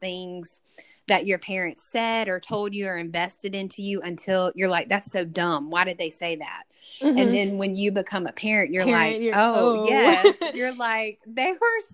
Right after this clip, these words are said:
Speaker 1: so right."
Speaker 2: Right, about
Speaker 1: <laughs>
Speaker 2: everything.
Speaker 1: Yeah,
Speaker 2: Yep.
Speaker 1: yeah. And so, you know, that's one thing that I tell my kids, and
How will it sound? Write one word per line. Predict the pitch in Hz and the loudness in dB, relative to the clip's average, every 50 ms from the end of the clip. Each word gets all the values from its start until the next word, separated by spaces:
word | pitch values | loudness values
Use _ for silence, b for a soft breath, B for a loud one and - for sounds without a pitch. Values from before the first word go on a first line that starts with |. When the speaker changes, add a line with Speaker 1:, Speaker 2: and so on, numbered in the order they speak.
| - - | -12 -4
Speaker 1:
so | - 359 - 403 427 403 339 | -2 -2 -2 -2 -4 -6 -6
right." | 302 311 370 311 254 240 | -8 -8 -6 -6 -2 2
Speaker 2:
Right, | 247 262 262 269 277 285 277 277 415 392 262 | 4 6 6 6 6 4 4 2 0 -2 -4
about | 277 - 269 240 240 240 | -4 -2 0 0 0 0
Speaker 1:
<laughs> | - 277 | 0 -2
Speaker 2:
everything. | 277 277 269 - 285 269 269 - 262 240 254 254 269 | -2 -2 0 -2 -2 -2 -2 -2 -4 -4 -4 0 4
Speaker 1:
Yeah, | 302 381 392 392 392 370 339 277 277 294 294 | 4 6 6 6 6 6 6 6 4 4 2
Speaker 2:
Yep. | 294 285 269 - | -2 -2 -4 -8
Speaker 1:
yeah. | - 269 294 320 359 349 311 269 247 220 | -6 -4 -2 -2 0 0 0 0 0 0
And | 240 277 269 277 269 | -2 -4 -4 -6 -8
so, | - - 269 254 240 240 233 220 - | -6 -4 -2 -2 -2 -2 -4 -4 -4
you | 233 247 262 247 | -4 -6 -6 -4
know, | 247 240 233 | -4 -6 -6
that's | 220 226 220 - _ - - | -6 -8 -10 -10 _ -18 -12
one | 214 220 226 233 | -10 -8 -8 -6
thing | 226 240 226 214 208 | -6 -6 -6 -4 -4
that | 196 196 196 | -4 -2 -2
I | 196 190 | -4 -4
tell | - 214 214 202 | -4 -6 -6 -6
my | 208 190 165 170 | -6 -8 -10 -10
kids, | _ - - 226 240 226 202 190 185 185 175 | _ -4 -2 0 2 2 0 0 -2 -6 -10
and | 160 180 170 | -10 -10 -10